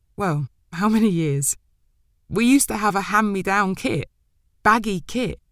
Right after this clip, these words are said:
There was no kit designed for women. Now, at least, it's slim fit, which helps them move faster.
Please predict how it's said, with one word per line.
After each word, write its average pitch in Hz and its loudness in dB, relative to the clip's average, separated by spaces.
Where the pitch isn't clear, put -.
There 190 4
was 196 0
no 202 0
kit 214 -4
designed 170 0
for 175 -4
women. 139 0
Now, 196 0
at 170 -4
least, 156 -4
it's - -4
slim 233 2
fit, - -10
which 160 -4
helps - -6
them 170 -4
move 165 -4
faster. 208 -4